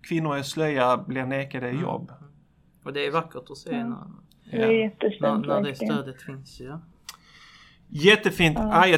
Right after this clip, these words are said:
Speaker 1: tack så jättemycket! Och jag vill faktiskt
Speaker 3: Tack
Speaker 1: ge
Speaker 3: själva.
Speaker 1: dig, jag vill ge
Speaker 3: Tack
Speaker 1: dig
Speaker 3: så
Speaker 1: sista
Speaker 3: jättemycket.
Speaker 1: ordet för att jag, jag, och jag vill att du får några minuter här och rikta ett budskap till andra systrar som, som funderar kring det här med slöja och som söker jobb.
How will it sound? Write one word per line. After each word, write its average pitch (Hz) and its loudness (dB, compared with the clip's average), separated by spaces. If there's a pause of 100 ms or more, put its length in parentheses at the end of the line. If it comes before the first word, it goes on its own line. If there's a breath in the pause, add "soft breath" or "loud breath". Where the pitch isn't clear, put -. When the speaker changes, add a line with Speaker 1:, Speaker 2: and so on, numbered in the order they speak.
Speaker 1:
tack - 2
så - 0
jättemycket! 160 2
Och 156 0
jag 175 2
vill 175 0
faktiskt 214 4
Speaker 3:
Tack 170 -4
Speaker 1:
ge 180 2
Speaker 3:
själva. 214 8
Speaker 1:
dig, 202 8
jag 160 6
vill 180 2
ge 202 6
Speaker 3:
Tack 220 6
Speaker 1:
dig 185 6
Speaker 3:
så 214 4
Speaker 1:
sista 214 2
Speaker 3:
jättemycket. 196 4
Speaker 1:
ordet 131 4
för 165 -2
att 156 -2 (480)
jag, 165 -2
jag, 170 -4
och 160 4
jag 180 4
vill 180 2
att 151 0 (160)
du 151 -10
får 165 -2
några 160 4
minuter 156 0
här 139 2
och 135 -2
rikta 156 -4
ett 131 -6
budskap 151 -2
till - -6
andra 156 4
systrar 135 2 (720 soft breath)
som, 123 0 (240)
som 135 -2
funderar 143 2
kring 131 -2
det 123 -2
här 127 2
med 117 -2
slöja 123 0
och 113 -4
som 120 -6
söker 127 -2
jobb. 123 2